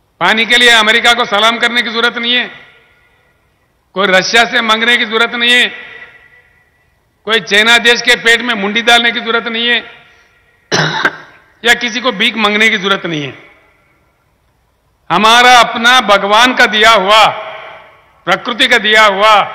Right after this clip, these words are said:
हमारे जनता का, हमारे देश का अपना संपत्ति है। जरूरत से ज्यादा पानी रखते हुए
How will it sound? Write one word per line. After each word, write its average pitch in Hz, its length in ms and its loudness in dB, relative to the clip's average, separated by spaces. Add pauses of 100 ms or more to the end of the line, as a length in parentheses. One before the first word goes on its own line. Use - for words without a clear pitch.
(800)
हमारे 208 300 -2
जनता 208 480 0
का, 233 240 2
हमारे 208 240 0
देश 196 280 -4
का 208 160 2
अपना 208 320 0
संपत्ति 202 560 -4
है। 247 520 2 (1800)
जरूरत 262 600 2
से 269 120 0 (100)
ज्यादा 240 340 4
पानी 254 420 2
रखते 226 380 -2
हुए 240 360 2